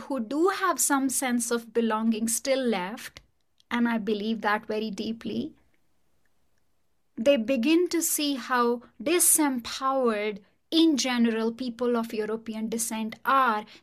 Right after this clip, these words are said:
They don't have a sense of belonging with their tribes, their lands, their culture, their rituals that were eradicated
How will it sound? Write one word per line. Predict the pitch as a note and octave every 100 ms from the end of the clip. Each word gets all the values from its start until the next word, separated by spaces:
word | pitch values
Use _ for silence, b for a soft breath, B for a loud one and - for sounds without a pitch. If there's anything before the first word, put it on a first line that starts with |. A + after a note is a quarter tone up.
| -
They | B3
don't | C#4 C#4 A#3
have | - D4 E4+ E4
a |
sense | C#4 A#3+ G#3+ G3
of | G#3+ F#3+
belonging | A3+ G#3+ G3+ G#3 G#3 A3 B B
with | A#3 F#3+
their | A3+ A3+ B3+ C4
tribes, | - A3+ G3 F#3+ G3 F3+ -
their | A#3 A#3+ B3
lands, | A3 G#3 G3+ G3 G3+ G3
their | - A#3+ B3 A#3
culture, | G#3+ G3 G3+ A3 G#3
their | G3 A#3+ B3 B3
rituals | G#3 G#3 - G#3 G3+ G3 - B B B
that | A#3 A3 A3+
were | A3+ A#3
eradicated | E4+ F4 E4 D4+ C4+ A#3 A3+ G3+ G#3+ G#3+